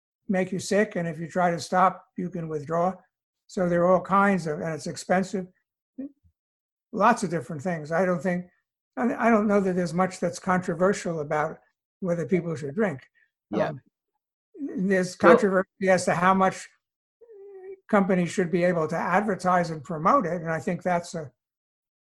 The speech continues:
Speaker 1: I think that could use a little control, but that's really not within my <laughs> field.
Speaker 2: Yeah. Have you got much pushback, um, you know, from chiropractors or,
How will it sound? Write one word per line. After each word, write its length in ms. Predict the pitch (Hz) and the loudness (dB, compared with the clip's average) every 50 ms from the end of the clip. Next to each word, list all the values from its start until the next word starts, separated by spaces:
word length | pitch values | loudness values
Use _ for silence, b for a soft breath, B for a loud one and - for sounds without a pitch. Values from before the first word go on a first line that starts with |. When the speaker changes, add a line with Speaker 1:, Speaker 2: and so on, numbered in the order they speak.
| _ _ _ _ - | _ _ _ _ -8
Speaker 1:
I 60 | 220 | -6
think 180 | 170 185 175 175 | -4 -2 0 0
that 180 | 185 170 170 | 0 0 0
could 120 | - 175 165 | -2 -2 -2
use 180 | 180 175 151 | -2 -2 -2
a 40 | 165 165 | -4 -4
little 200 | 180 175 175 170 | -2 -2 -2 -4
control, 440 | - 170 160 - 202 196 190 180 | -6 -8 -6 -2 2 4 4 4
but 120 | 156 170 170 | 2 0 0
that's 260 | 185 180 175 180 - | 0 0 0 0 0
really 220 | 196 202 190 185 | 0 0 0 2
not 340 | 175 175 185 180 185 190 165 | 2 2 2 2 2 0 -2
within 300 | 175 165 165 175 165 160 | -4 -4 -4 -4 -4 -4
my 220 | 160 160 170 175 139 | -4 -4 -4 -4 -4
<laughs> 100 | - - | -6 -6
field. 400 | 240 185 160 127 208 - - - _ _ _ | -4 -4 -4 -4 -6 -8 -12 -18 _ _ _
Speaker 2:
Yeah. 260 | - 107 104 92 87 - - _ _ b b b b b b b b b b | -10 -8 -8 -8 -10 -12 -18 _ _ b b b b b b b b b b
Have 180 | 139 156 170 | 4 4 6
you 140 | 190 214 226 | 4 4 4
got 260 | 208 233 233 196 - | 6 6 6 6 6
much 260 | 190 202 196 - - - - _ | 6 6 6 6 0 -14 -14 _
pushback, 760 | - 139 135 156 - - - - - 147 160 185 - - 117 | 2 4 4 4 4 0 2 4 6 6 6 4 2 0 2
um, 560 | - 127 123 120 117 117 113 113 113 110 - - | 4 4 4 4 4 4 2 0 -2 -4 -8 -8
you 140 | 113 127 127 | -6 0 4
know, 180 | 123 123 127 | 4 4 4
from 340 | 123 - 131 120 117 117 110 | 4 4 4 4 4 4 2
chiropractors 1080 | - - 120 117 120 127 131 127 135 123 123 127 127 - 131 127 127 123 120 110 120 | -4 0 2 4 4 4 4 4 4 4 4 4 2 2 0 2 2 2 0 2 2
or, 360 | 113 107 107 107 107 104 B | 2 2 4 2 2 0 B